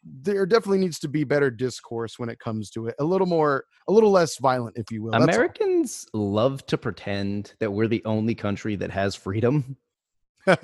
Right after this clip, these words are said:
Speaker 2: Like, our freedom is somehow more important than, like, I guess every, like, some Americans seem to think that every other country is run under, like, a dictator.
Speaker 1: Not all of 'em.
Speaker 2: N-, a pretty good majority are not, are not.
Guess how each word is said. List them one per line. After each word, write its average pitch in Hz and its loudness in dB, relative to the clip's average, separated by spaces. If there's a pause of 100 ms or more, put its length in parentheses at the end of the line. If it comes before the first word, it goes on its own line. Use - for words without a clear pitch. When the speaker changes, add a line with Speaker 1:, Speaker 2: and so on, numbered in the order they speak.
Speaker 2:
Like, 139 6
our 156 10
freedom 139 6
is 113 2
somehow 123 4
more 113 4
important 110 0
than, 104 0 (100)
like, 131 2
I 143 8
guess 170 4
every, 139 4
like, 123 2
some 233 6
Americans 170 6
seem 147 0
to 139 -2
think 139 0
that 131 2
every 127 4
other 123 4
country 120 0
is 104 -2
run 113 2
under, 113 4
like, 104 2 (280)
a 113 -2
dictator. 151 0 (1040)
Speaker 1:
Not 262 2
all 160 8
of 143 2
'em. 165 -2 (600)
Speaker 2:
N-, 175 0
a 196 10
pretty 359 10
good 247 6
majority 175 8
are 151 -2
not, 147 6
are 139 8
not. 151 6